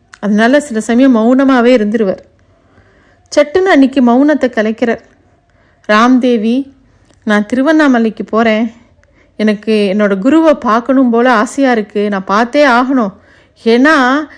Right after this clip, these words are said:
எனக்குள்ள ஒரு நிலை கொள்ளாத தவிப்பு ஒண்ணு இருக்கு. போ, போன்னு அது விரட்டின்டே இருக்கு.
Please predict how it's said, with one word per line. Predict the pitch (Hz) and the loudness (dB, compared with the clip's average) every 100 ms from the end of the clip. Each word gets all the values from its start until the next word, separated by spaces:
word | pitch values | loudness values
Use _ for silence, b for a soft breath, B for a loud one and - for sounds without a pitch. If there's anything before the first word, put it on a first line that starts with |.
| B _ | B _
எனக்குள்ள | 220 240 240 294 330 | -4 -4 -4 0 0
ஒரு | 294 247 | 2 0
நிலை | 226 247 320 | 0 0 0
கொள்ளாத | 320 285 294 311 330 | -2 0 0 0 -4
தவிப்பு | 294 240 285 330 330 277 | -4 -2 0 -2 -2 -2
ஒண்ணு | 226 | -2
இருக்கு. | 226 240 269 220 233 233 | -4 -6 -2 0 -2 -2
போ, | 240 294 294 | 2 2 2
போன்னு | 277 294 | 0 0
அது | 302 226 | -2 -2
விரட்டின்டே | 208 262 277 311 302 | -2 -4 -4 -4 -2
இருக்கு. | 311 254 - 220 214 226 | -2 -2 -6 -4 -4 -6